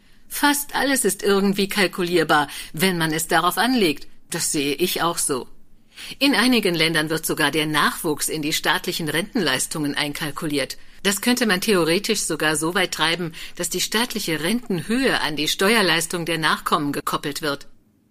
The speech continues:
Sozial ist dieser Gedanke allerdings bedenklich und hoffentlich kaum gesellschaftsfähig. Alles, was nicht kalkulierbar ist, findet jedenfalls spätestens mit dem Angebot am Markt den subjektiven oder auch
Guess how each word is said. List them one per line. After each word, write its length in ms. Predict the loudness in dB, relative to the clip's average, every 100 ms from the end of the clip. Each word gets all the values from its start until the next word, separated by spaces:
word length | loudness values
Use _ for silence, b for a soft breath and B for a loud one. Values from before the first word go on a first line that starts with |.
| _ -2
Sozial 600 | 0 0 0 0 2 2
ist 220 | 0 -2
dieser 220 | 2 2
Gedanke 460 | 2 2 2 2 0
allerdings 460 | 0 0 -2 -4
bedenklich 760 | -4 -2 0 -2 -4 -4 -4 -8 B B B
und 180 | -2 0
hoffentlich 560 | 0 0 -2 -4 -4
kaum 280 | -2 0 2
gesellschaftsfähig. 1080 | 0 2 0 0 -2 -4 -4 -2 -2 -4 -12 -20 _ B B B 0
Alles, 440 | 2 4 2 0
was 280 | 0 0 0
nicht 280 | 0 0 -2
kalkulierbar 840 | -2 -2 -2 0 2 2 2 0
ist, 280 | 0 -4 -8 B B B
findet 400 | 0 2 2 0
jedenfalls 680 | -2 -2 -4 -2 -2 -2 -4
spätestens 680 | -4 -4 -4 -4 -4 -4
mit 180 | -6 -4
dem 160 | -4 -2
Angebot 500 | 0 -2 -2 -4 -2
am 160 | -2
Markt 420 | 0 0 -2 -8
den 200 | -6 -4
subjektiven 840 | -2 -2 0 -4 -2 -4 -2 -2 0
oder 340 | 2 2 2
auch 200 | 0